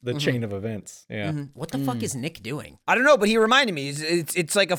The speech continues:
Speaker 3: it's
Speaker 1: He
Speaker 3: like a
Speaker 1: got
Speaker 3: fucked up fortune
Speaker 1: two.
Speaker 3: cookie, but the fortune cookie is how we got there. That's how
Speaker 2: Yes.
Speaker 3: we got there.
Speaker 1: Yeah.
Speaker 2: Mm-hmm.
Speaker 3: Okay.
Speaker 2: Mm-hmm.
Speaker 3: Yeah, it all made sense then. No, that wasn't spit and silly. That was on brand.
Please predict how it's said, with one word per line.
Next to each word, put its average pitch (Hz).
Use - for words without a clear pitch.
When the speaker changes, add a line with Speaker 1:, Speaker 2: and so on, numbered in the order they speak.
Speaker 3:
it's 175
Speaker 1:
He -
Speaker 3:
like -
a 262
Speaker 1:
got 240
Speaker 3:
fucked 254
up 220
fortune 254
Speaker 1:
two. 208
Speaker 3:
cookie, 175
but -
the 196
fortune 254
cookie 202
is 175
how 196
we 180
got 165
there. 101
That's 127
how 151
Speaker 2:
Yes. 165
Speaker 3:
we 127
got 127
there. 90
Speaker 1:
Yeah. 117
Speaker 2:
Mm-hmm. -
Speaker 3:
Okay. 131
Speaker 2:
Mm-hmm. 170
Speaker 3:
Yeah, 156
it 175
all 254
made 202
sense 135
then. 131
No, 180
that 220
wasn't 180
spit 143
and 123
silly. 120
That 143
was 151
on 113
brand. 95